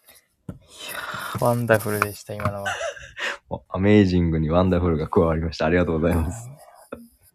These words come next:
Speaker 1: うん。
Speaker 2: えー、というわけでですね、第四十九回、チャンネル名はやりながら決めていく。まあ、えー、車の中で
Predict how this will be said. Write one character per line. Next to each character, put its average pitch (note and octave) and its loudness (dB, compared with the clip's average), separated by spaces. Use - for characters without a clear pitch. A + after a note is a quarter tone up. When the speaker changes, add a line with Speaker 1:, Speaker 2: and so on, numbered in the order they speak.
Speaker 1:
う G3 -14
ん。 G3 -10
Speaker 2:
え C2+ -6
ー、 - -20
と - 2
い F2 4
う E2+ 6
わ E2+ 4
け D#2 0
で B1 -8
で B1 -8
す - -10
ね、 D2+ -4
第 D#2 -2
四 F2+ 4
十 D2 -2
九 G2 2
回、 F2 4
チ - -20
ャ D#2+ -4
ン D#2+ -2
ネ D#2+ 0
ル D#2+ -2
名 - 2
は E2 -2
や E2+ -2
り F#2 2
な F#2 2
が F2 2
ら D#2+ -4
決 D#2 -8
め D2 -4
て D#2 -4
い C#2+ -2
く。 - -8
ま - -2
あ、 - -14
え C2+ -10
ー、 - -20
車 G2 4
の F#2+ 6
中 F2 2
で D2+ -8